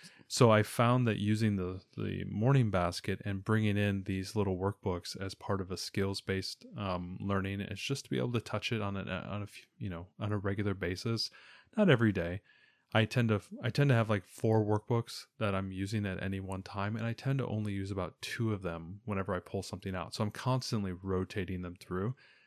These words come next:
But I would, like, when we were doing this telling time book, we were doing this maybe twice a week, maybe sometimes three times a week. Maybe if I missed a day the previous week based on the cycle, I'd bring it in three times. Definitely something to hit on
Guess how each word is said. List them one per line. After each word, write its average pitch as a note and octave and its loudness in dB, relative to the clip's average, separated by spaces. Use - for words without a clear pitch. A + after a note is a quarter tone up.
But E3+ 4
I E3+ 10
would, E3 6
like, B2 6
when A#2 4
we A#2+ 6
were A#2 8
doing G#2+ 4
this G2 -2
telling F#2+ -2
time G2 -2
book, F#2 -4
we C3+ 0
were E3+ -2
doing G2 -2
this A2 2
maybe G2 2
twice - -2
a F2+ -2
week, F2 -4
maybe B2 0
sometimes A#2+ 0
three A#2 -2
times A2+ 0
a A#2 -2
week. A2 -4
Maybe G2+ -2
if A2 -2
I G2+ 2
missed F#2 -4
a G2 -6
day F#2+ 0
the F#2 -2
previous F#2+ -4
week G2 -4
based F#2 -4
on F#2 -4
the F#2 -6
cycle, G#2 -2
I'd G2+ -2
bring F2+ 0
it E2+ -4
in E2+ -4
three F#2 -4
times. G2 -2
Definitely C3+ 6
something A2+ 2
to G2+ -2
hit G2+ 2
on F#2 -6